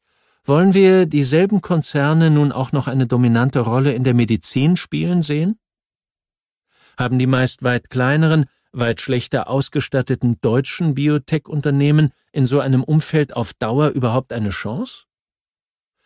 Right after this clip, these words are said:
Der digitale Taxiriese Uber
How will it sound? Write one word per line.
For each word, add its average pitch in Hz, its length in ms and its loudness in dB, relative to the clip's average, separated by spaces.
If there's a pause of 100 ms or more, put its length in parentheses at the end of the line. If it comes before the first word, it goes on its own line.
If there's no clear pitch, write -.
(300)
Der 151 280 2
digitale 165 680 -2
Taxiriese 160 760 -2 (160)
Uber 147 440 0